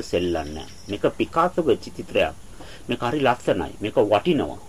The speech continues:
කියලා බලනවා. ඕනනම් ඒක ලක්ෂයක් දීලා ගෙදර ගිහිල්ලා දවසක් දෙකක් බලයි.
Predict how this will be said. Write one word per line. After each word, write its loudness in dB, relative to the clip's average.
කියලා -6
බලනවා. -2
ඕනනම් 4
ඒක 4
ලක්ෂයක් 2
දීලා 4
ගෙදර 4
ගිහිල්ලා 2
දවසක් 4
දෙකක් 8
බලයි. 6